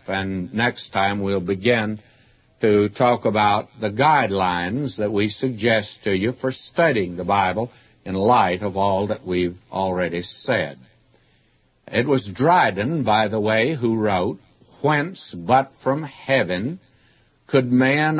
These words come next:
unskilled in arts, in several ages born, in several parts, weave such agreeing truths, or how or why,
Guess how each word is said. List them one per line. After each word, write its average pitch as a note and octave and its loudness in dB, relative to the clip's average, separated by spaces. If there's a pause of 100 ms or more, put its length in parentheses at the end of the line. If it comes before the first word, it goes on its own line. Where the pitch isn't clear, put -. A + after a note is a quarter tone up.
(120)
unskilled C3+ 2
in C3+ 2
arts, - -2
in A2+ -2
several C3+ 4
ages A#2+ 2
born, G#2 0 (240)
in A#2+ 0
several G2+ 0
parts, D#2+ -4 (560)
weave E3 4
such D3+ -2
agreeing C#3 2
truths, C3+ 2
or C3 0
how B2 4
or B2+ 2 (120)
why, A2+ 2